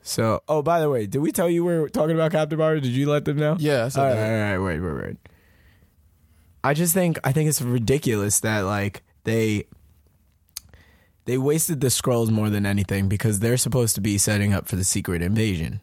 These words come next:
Speaker 1: right? Which I'm sure they possibly still can.
Speaker 2: I'm gonna put an asterisk there. They're, it's not that they're supposed
Speaker 1: They're not
Speaker 2: to.
Speaker 1: supposed to.
Speaker 2: Yeah.
Speaker 1: But that's not how the characters are. You know what I mean?
Speaker 2: I mean, as we
Speaker 1: There's a
Speaker 2: know, though
Speaker 1: lot more.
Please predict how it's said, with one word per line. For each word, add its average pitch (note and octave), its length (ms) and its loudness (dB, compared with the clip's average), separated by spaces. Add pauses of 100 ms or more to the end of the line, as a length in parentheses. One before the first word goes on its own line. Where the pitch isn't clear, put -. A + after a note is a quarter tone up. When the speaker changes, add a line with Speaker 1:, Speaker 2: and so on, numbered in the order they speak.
Speaker 1:
right? G2+ 300 -2 (340)
Which C3 160 -2
I'm D3+ 140 0
sure F3 200 2
they D#3 200 0
possibly C#3+ 600 0
still D3+ 220 2
can. C#3+ 380 -2 (160)
Speaker 2:
I'm A2+ 120 0
gonna A#2+ 140 0
put A#2 140 -2
an G2 100 -2
asterisk F#2+ 600 -2
there. E2 500 -4 (260)
They're, G2 200 -2
it's - 200 -10
not C3 160 0
that F#2+ 120 -4
they're F#2 120 0
supposed - 400 -6
Speaker 1:
They're E3+ 100 2
not G3+ 200 0
Speaker 2:
to. - 60 -6
Speaker 1:
supposed C#3+ 580 0
to. D3 280 -2
Speaker 2:
Yeah. D2+ 220 -14 (240)
Speaker 1:
But - 260 2 (360)
that's D#3 320 0
not G3 240 2
how F#3 180 2
the E3+ 140 0
characters D#3+ 560 0
are. D3+ 360 0 (220)
You B2+ 140 0
know D3+ 100 0
what D#3 100 2
I C#3+ 120 0
mean? C#3 400 0
Speaker 2:
I C#3+ 80 2
mean, D#3 160 0
as C3+ 220 0
we E3+ 80 2
Speaker 1:
There's A3 120 0
a A3+ 40 0
Speaker 2:
know, G3+ 80 0
though E3 60 0
Speaker 1:
lot F3 260 2
more. F3 380 2